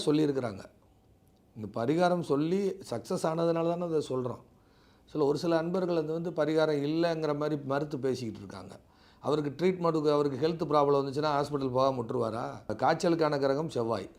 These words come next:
செவ்வாய் சூரியன் தான் அதீதமான உஷ்ணத்துக்கான கிரகங்கள். அவருக்கு காய்ச்சல் வந்துருச்சு,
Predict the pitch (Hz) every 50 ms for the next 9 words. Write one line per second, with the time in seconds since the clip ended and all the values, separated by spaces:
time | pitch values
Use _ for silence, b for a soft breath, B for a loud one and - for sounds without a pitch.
0 | - - - - b b b b b b b b b b - - 139 160 170 160
1 | - 160 147 147 139 151 175 170 147 135 147 151 147 151 143 147 156 160 147 131
2 | 127 - - 165 147 131 135 123 123 123 135 131 117 117 117 107 120 120 117 107
3 | 95 - - - b b b b b b b b b b b 123 139 147 143 139
4 | 127 143 156 180 160 175 156 143 139 135 123 120 110 110 117